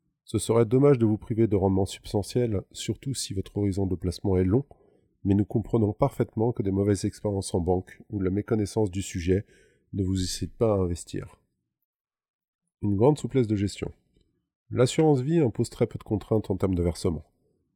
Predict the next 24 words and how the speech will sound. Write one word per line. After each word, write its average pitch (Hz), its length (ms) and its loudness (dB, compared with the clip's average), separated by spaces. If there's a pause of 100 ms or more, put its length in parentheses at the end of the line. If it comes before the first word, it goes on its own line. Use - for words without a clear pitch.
(280)
À 110 100 0
part 147 200 0
à 127 40 2
l'origine, 104 640 4 (200)
où 98 140 2
un 87 60 2
capital 113 500 0
minimum 101 560 2
peut - 160 -6
être 90 180 -2
demandé 92 380 2
par 85 140 -2
l'assureur, 90 580 -2 (480)
vous 104 160 2
aurez 123 140 6
le 120 60 4
loisir 131 360 4
de 127 80 0
verser 110 400 0
de 117 80 2
manière 98 240 2
régulière 117 400 2
ou 101 100 4
non, 87 240 2